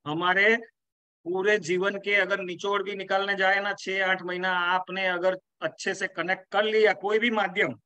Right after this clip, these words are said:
कोई भी हीलिंग टेक्निक का माध्यम, पर ये बात सही है कि रेकी माध्यम बहुत अच्छा है, इसमें सब कुछ आ जाता है, टेलीपैथी से लेके वन, टू, थ्री लेवल में सब कुछ आ जाता है,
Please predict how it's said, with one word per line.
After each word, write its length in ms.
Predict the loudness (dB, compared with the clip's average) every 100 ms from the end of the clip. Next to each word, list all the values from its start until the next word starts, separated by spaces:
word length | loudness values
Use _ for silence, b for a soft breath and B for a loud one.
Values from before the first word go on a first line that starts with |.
| _ -8
कोई 180 | -4 -4
भी 160 | -2 -2
हीलिंग 320 | -2 -4 -2
टेक्निक 300 | -4 -4 -4
का 100 | -2
माध्यम, 460 | 0 0 4 2 2
पर 240 | -4 -4 -4 _ _ _ _ _ _ _ _ -8
ये 120 | -4
बात 220 | 0 0
सही 340 | 4 4 6 4
है 120 | 2
कि 120 | -2
रेकी 340 | -4 -4 -2
माध्यम 480 | -2 0 0 0 -2
बहुत 460 | -2 0 2 2 0
अच्छा 260 | -2 0 0
है, 120 | 0
इसमें 200 | -2 -8
सब 220 | -6 -8 -2
कुछ 180 | 0 4
आ 100 | 4
जाता 240 | 4 2
है, 80 | -2
टेलीपैथी 560 | -2 -2 -2 -4 -6 -4
से 160 | -4
लेके 340 | -2 -4 -2 -4
वन, 240 | -2 -6
टू, 120 | -6 -8
थ्री 200 | -6 -4
लेवल 280 | -2 -2 0
में 100 | -4
सब 380 | -4 0 0 0
कुछ 180 | 0 0
आ 80 |
जाता 280 | 0 -2 -6
है, 80 | -18